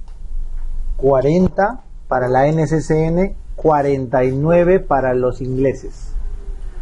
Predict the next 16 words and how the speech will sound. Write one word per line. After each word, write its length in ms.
<clears throat> 0
Acuérdate 680
eso. 240
Los 320
ingleses, 840
los 240
canadienses, 1000
los 200
australianos 920
arrancan 400
a 60
los 140
cuarenta 420
y 40
nueve. 300
Nosotros, 800